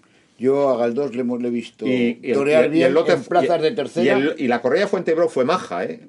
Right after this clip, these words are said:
Speaker 1: No, fue
Speaker 2: Fue
Speaker 1: una buena
Speaker 2: una,
Speaker 1: correa de
Speaker 2: una
Speaker 1: toros.
Speaker 2: buena corrida de toros.
Speaker 1: Es más, yo, yo si, te, si
Speaker 2: <laughs>
Speaker 1: nos ponemos a ex-, exigir y dar premios así, pues ¿por qué no estaría entre la terna de los
Speaker 2: Que, que además
Speaker 1: los
Speaker 2: fue muy
Speaker 1: premiados,
Speaker 2: curioso,
Speaker 1: eh?
Speaker 2: ¿eh? La que embistió fue la que no torearon las figuras.
Speaker 1: Sí. Y todas eran cinqueñas.
Speaker 2: Sí, sí.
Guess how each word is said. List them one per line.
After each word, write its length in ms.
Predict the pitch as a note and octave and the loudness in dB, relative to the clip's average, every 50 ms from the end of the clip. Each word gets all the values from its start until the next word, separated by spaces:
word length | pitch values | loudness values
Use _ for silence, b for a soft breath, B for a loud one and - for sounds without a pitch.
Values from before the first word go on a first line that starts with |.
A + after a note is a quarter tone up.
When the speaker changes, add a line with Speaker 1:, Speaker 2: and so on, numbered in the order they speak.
| - - - - | -20 -20 -20 -16
Speaker 1:
No, 240 | - A2+ A2+ A2 | -12 -12 -10 -12
fue 220 | - - - G#2 G#2+ | -12 -14 -12 -6 -4
Speaker 2:
Fue 100 | A#2+ B2 | -2 0
Speaker 1:
una 80 | A2+ | 0
buena 80 | B2 B2 | 0 -2
Speaker 2:
una, 100 | A#2+ A2+ | -4 -4
Speaker 1:
correa 140 | A2 B2 A#2+ | -4 -4 -4
de 60 | A#2+ | -4
Speaker 2:
una 100 | C#3 D3+ C3 | -4 -4 -4
Speaker 1:
toros. 120 | A#2 A2+ | -2 0
Speaker 2:
buena 240 | B2+ C3 A#2+ A2 G2 | 0 2 0 0 -2
corrida 260 | - G2+ F#2+ F#2 F2 E2 | -4 -4 -4 -4 -4 -6
de 40 | |
toros. 240 | - F2+ D#2+ D2+ D2+ | -8 -10 -10 -8 -6
Speaker 1:
Es 100 | A#2+ A#2 | -6 -4
más, 280 | A#2+ D#3+ F3 D#3 - F#2+ | -2 0 -2 -2 -2 -6
yo, 440 | G#2 G#2+ B2+ C3+ C#3+ D#3 C#3+ C3+ B2+ | -8 -4 -2 0 2 0 0 -2 -2
yo 220 | B2 C3+ C#3 C#3+ | -2 -2 -2 -2
si, 160 | C3+ - B2+ | -4 -6 -6
te, 220 | A#2 A#2 B2 B2 A#2+ | -6 -4 -4 -4 -4
si 140 | - C3+ | -4 -4
Speaker 2:
<laughs> 20 | C#3 | -4
Speaker 1:
nos 160 | B2+ A#2 - | -4 -4 -6
ponemos 420 | B2+ B2 B2 B2+ C#3+ D3+ C#3+ - | -6 -6 -6 -6 -6 -8 -6 -4
a 80 | D#3 D3 C#3 | -4 -4 -4
ex-, 320 | - - - - - - | -6 -12 -18 -20 -18 -10
exigir 680 | D#3+ E3+ C#3+ - - D3 D3+ C3+ - D3+ D3+ D#3 D#3 | -8 -8 -8 -8 -10 -12 -12 -10 -10 -10 -10 -10 -8
y 200 | C#3 C3+ C3 B2+ C3 | -8 -6 -4 -4 -2
dar 200 | C3+ C3+ B2+ A#2 | -2 -4 -4 -8
premios 380 | - C#3 C#3+ C#3 C#3 C#3+ C3 | -6 -6 -6 -6 -4 -6 -6
así, 220 | C3 B2 A#2 D#3 D#3+ | -6 -6 -6 -8 -8
pues 200 | - - B2+ - | -8 -10 -10 -12
¿por 300 | _ - G#2 G2+ F#2+ F2+ | _ -12 -14 -14 -12 -10
qué 160 | - B2+ C#3 | -10 -10 -8
no 80 | D#3+ C#3+ | -8 -10
estaría 320 | - - A#2+ A#2 A#2+ A#2+ | -8 -8 -8 -6 -6 -6
entre 200 | A2+ G2 G#2 G#2+ | -8 -8 -10 -12
la 180 | G#2+ G2+ F#2+ - | -10 -12 -10 -8
terna 280 | B2+ A#2+ G2 A2+ A2 G#2+ | -8 -8 -8 -8 -8 -8
de 120 | G#2 G2+ | -8 -8
los 140 | G2+ G2+ - | -10 -12 -8
Speaker 2:
Que, 240 | - A2+ G2 G2 - | -6 -6 -6 -4 -2
que 100 | B2 A#2 | -2 -2
además 160 | B2+ D#3 D#3+ | -2 -2 -2
Speaker 1:
los 20 | |
Speaker 2:
fue 100 | - D#3+ B2+ | -2 0 0
muy 80 | D3 | 0
Speaker 1:
premiados, 180 | D3+ C3 C3 C#3 | 0 0 0 0
Speaker 2:
curioso, 380 | B2+ A#2 G#2 F#2 - A2 A#2+ C3+ | 0 -2 -2 -2 -2 -2 -2 -2
Speaker 1:
eh? 40 | C3+ | 0
Speaker 2:
¿eh? 20 | |
La 160 | B2 A2 G2+ - | -2 -4 -2 -2
que 80 | A2+ | -4
embistió 380 | G#2+ G#2 G#2 G#2 - - C#3 - | -4 -4 -6 -8 -6 -6 -6 -4
fue 160 | - D3 C3+ | -4 -4 -4
la 100 | C3 B2 | -4 -4
que 100 | C3 B2 | -4 -6
no 120 | B2 A#2 | -6 -4
torearon 360 | A#2+ A#2+ A2+ A2+ G#2+ A2+ A2 G#2+ | -4 -4 -4 -4 -4 -4 -4 -4
las 140 | G#2 - | -6 -8
figuras. 440 | - G#2+ F#2 E2 D#2 D2+ - - - - - | -10 -12 -12 -12 -12 -14 -14 -18 -20 -20 -20
Speaker 1:
Sí. 140 | - - b b b b | -20 -20 b b b b
Y 140 | - B2+ A#2+ | -12 -12 -10
todas 240 | - D#3 D3 C3 C#3+ | -8 -8 -8 -8 -8
eran 160 | D#3+ D#3+ C#3 | -10 -10 -12
cinqueñas. 540 | - D#3 C#3 A#2 - E2 D2+ D2 C#2+ - - - | -14 -18 -18 -16 -14 -14 -14 -16 -18 -20 -20 -16
Speaker 2:
Sí, 120 | - - G2+ | -14 -14 -14
sí. 200 | - - A#2 | -14 -16 -20